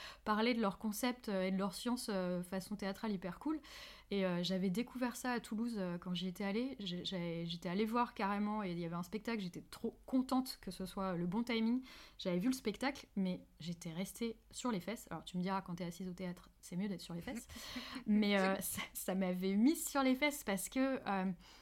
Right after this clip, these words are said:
Speaker 1: à chaque fois, c'est, euh, en tout cas, ces sketchs-là, c'était, euh, faire passer une notion de science. Euh, il y avait tous les domaines. Donc, tu vois, moi qui suis plutôt biologie, généralement, voilà, je suis plutôt, euh, bio, euh,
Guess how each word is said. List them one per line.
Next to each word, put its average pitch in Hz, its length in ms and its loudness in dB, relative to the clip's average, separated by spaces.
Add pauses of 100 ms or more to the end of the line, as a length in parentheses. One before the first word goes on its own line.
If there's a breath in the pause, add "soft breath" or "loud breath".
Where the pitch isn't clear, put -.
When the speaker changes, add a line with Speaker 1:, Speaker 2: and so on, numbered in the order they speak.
(120 loud breath)
Speaker 1:
à 202 60 0
chaque 294 200 4
fois, 277 180 6
c'est, 220 320 2
euh, 185 320 2
en 190 120 2
tout - 100 -8
cas, 247 140 2
ces - 100 -6
sketchs-là, 214 400 -2
c'était, 233 380 0
euh, 190 80 2
faire 180 220 -6
passer 202 280 0
une 233 220 6
notion 226 260 4
de 208 80 0
science. 262 300 -2 (540 loud breath)
Euh, 185 180 2
il 190 80 4
y 202 60 6
avait 202 180 4
tous 285 160 0
les 294 120 6
domaines. 262 420 8
Donc, 196 200 2
tu - 120 -6
vois, 240 280 4
moi 208 160 4
qui 233 120 -8
suis - 140 -6
plutôt - 240 -2
biologie, 226 420 2
généralement, 196 560 2
voilà, 190 240 -2
je 185 60 -6
suis - 80 -16
plutôt, 196 340 -6
euh, 185 60 -2
bio, 208 480 0
euh, 175 160 -2